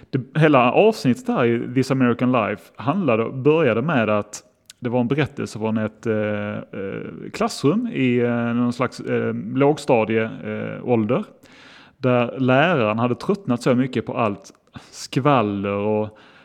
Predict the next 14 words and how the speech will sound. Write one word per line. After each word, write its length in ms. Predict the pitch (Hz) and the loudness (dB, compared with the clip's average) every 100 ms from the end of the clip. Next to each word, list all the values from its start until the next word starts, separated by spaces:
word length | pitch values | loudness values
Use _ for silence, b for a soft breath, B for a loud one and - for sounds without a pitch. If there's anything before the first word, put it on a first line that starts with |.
| _ | _
på 80 | - | -2
allt, 520 | 127 117 - - - - - _ _ | 0 0 -6 -16 -18 -20 -20 _ _
ah, 120 | 135 131 - | -8 -8 -6
det 140 | 143 | 0
här 140 | 151 135 | 2 2
gnä-, 400 | 131 139 156 - | 0 0 -2 -4
gnället 680 | 143 131 180 104 98 139 - | -4 0 0 0 0 -4 -4
som 440 | - 165 160 147 - | -4 -2 -4 -10 -16
många 380 | - 165 151 120 | -4 -2 2 2
har 220 | 123 95 | 2 0
kanske 280 | 117 104 110 | -6 -6 -6
i 40 | |
fem, 280 | - 117 104 | -2 -2 -2
sex, 380 | - 107 - | -4 -6 -8